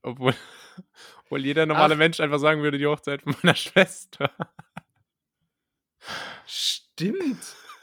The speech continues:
Speaker 2: Da hab ich noch gar nicht drauf geachtet.
Speaker 1: <laughs> Oh, auf der Hochzeit von meinem Schwager, da, <laughs> das ist großartig.
Speaker 2: <laughs> Ist auch geil.
Speaker 1: Ja.
Speaker 2: Aber hab ich, hab ich tatsächlich noch nicht drauf geachtet.
Speaker 1: Ja, das ist vielen noch gar nicht aufgefallen. Das hab ich nämlich schon öfter mal, äh, angemerkt, auch,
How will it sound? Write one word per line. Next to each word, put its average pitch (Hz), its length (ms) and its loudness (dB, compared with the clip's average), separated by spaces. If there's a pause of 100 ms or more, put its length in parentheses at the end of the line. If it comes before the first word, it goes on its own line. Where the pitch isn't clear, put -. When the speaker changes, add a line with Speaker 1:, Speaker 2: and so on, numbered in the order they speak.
(140)
Speaker 2:
Da - 80 -12
hab 139 60 -10
ich 165 60 -2
noch 156 160 -2
gar 165 120 0
nicht 175 100 -6
drauf - 200 -18
geachtet. 123 680 -8
Speaker 1:
<laughs> - 40 4 (800)
Oh, - 40 0
auf 170 240 6
der 147 160 4
Hochzeit 160 320 0
von 175 140 -2
meinem 135 180 2
Schwager, 147 540 2
da, 143 220 2
<laughs> - 40 -10
das - 220 -10
ist 190 220 -16
großartig. 143 580 0 (580)
Speaker 2:
<laughs> - 1600 -4
Ist - 160 -20
auch - 220 -16
geil. - 260 -14 (880)
Speaker 1:
Ja. - 240 -10
Speaker 2:
Aber 127 180 -4
hab 143 100 -4
ich, - 260 -10 (120)
hab - 140 -20
ich 123 80 -20
tatsächlich 143 340 -16
noch 120 60 -12
nicht 113 140 -16
drauf - 180 -20
geachtet. - 180 -20
Speaker 1:
Ja, 151 120 4
das 170 180 -4
ist 170 220 -8
vielen 277 240 -2
noch 320 140 -4
gar 196 120 -2
nicht 151 140 -6
aufgefallen. 135 440 -6
Das 131 140 -4
hab 180 140 -4
ich 202 60 -10
nämlich 175 180 -8
schon 147 120 -10
öfter 226 300 -8
mal, 165 340 -4
äh, 127 100 -4
angemerkt, 139 720 -6
auch, - 200 -4